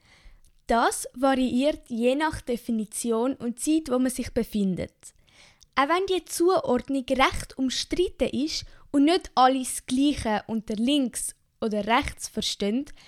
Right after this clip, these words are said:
habe ich aus verschiedenen Artikeln Folgendes herausgelesen. Und das ist natürlich nicht abschliessend und sehr selektiv, da ich's ja selber ausgelesen habe. Es dient also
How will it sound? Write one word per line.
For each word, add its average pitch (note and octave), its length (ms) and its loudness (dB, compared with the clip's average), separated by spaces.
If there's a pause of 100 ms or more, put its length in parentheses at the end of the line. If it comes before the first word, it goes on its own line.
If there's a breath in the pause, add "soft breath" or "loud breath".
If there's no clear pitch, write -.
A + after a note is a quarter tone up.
(260 soft breath)
habe C#4+ 240 2
ich F#4+ 260 0
aus C#4 180 -6
verschiedenen F4+ 680 -2
Artikeln C#4 680 -2 (240 soft breath)
Folgendes F4+ 640 2
herausgelesen. C4 720 0 (400 soft breath)
Und - 240 0
das C#4+ 240 2
ist C#4 220 -4
natürlich C#4 840 2
nicht A#3 340 0
abschliessend A#3+ 880 2 (220 loud breath)
und C#4+ 200 -2
sehr F#4 260 0
selektiv, C4+ 1000 -2
da A3 220 -2
ich's - 280 -8
ja G#3 260 -2
selber G3+ 440 -2
ausgelesen A#3 600 0
habe. A#3+ 260 -2 (420 loud breath)
Es - 180 -6
dient D#4+ 300 -2
also C#4+ 200 -4